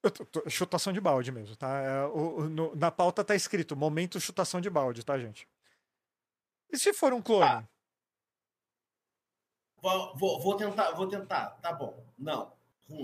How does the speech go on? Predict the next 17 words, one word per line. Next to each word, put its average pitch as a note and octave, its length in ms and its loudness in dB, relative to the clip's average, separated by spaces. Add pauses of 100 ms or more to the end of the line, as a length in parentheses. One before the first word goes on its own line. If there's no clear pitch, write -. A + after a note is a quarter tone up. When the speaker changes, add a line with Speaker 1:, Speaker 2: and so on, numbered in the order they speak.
Speaker 1:
<laughs> C4+ 580 2
Speaker 2:
Muito G#3+ 180 2
Speaker 1:
Não, C#4+ 140 6
não, C#4+ 140 6
Speaker 2:
ruim. B3+ 80 4
Speaker 1:
não, C#4+ 180 6
não C#4 100 -4
precisa C#4+ 300 4
comentar C#4+ 440 4
isso, A3+ 240 0
tio. A3 220 4 (120)
É A3+ 100 6
chu-, A#3 160 -2
Speaker 2:
Muito G#3+ 340 4
ruim. B2 420 -10 (340)
Muito F3+ 340 -10
ruim. F3+ 60 -18